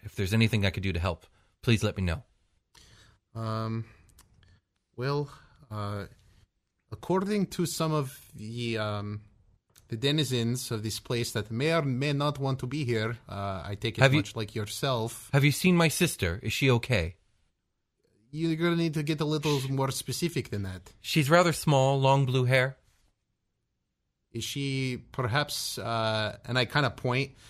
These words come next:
Speaker 2: can I see her, like, physical form still fused th-, with the ship?
Speaker 1: Yeah, that's behind her.
Speaker 2: I-, is she, <sighs> I, I don't know how to put this,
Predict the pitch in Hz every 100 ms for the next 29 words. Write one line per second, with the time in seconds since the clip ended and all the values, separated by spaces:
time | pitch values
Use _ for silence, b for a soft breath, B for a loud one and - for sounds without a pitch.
0 | B 165 165 - 147 165 135 147 127 113
1 | - - b b - 135 139 139 151 -
2 | 139 139 143 - 120 - 123 120 - 113
3 | - - 117 104 - 113 139 - - -
4 | - _ B B 135 165 107 127 - 104
5 | 98 80 117 _ _ _ _ _ _ _
6 | _ 107 90 120 143 - - 156 143 135
7 | - - - - - 58 _ _ _ -
8 | - 101 107 113 131 117 113 104 95 117
9 | 123 113 120 110 131 117 104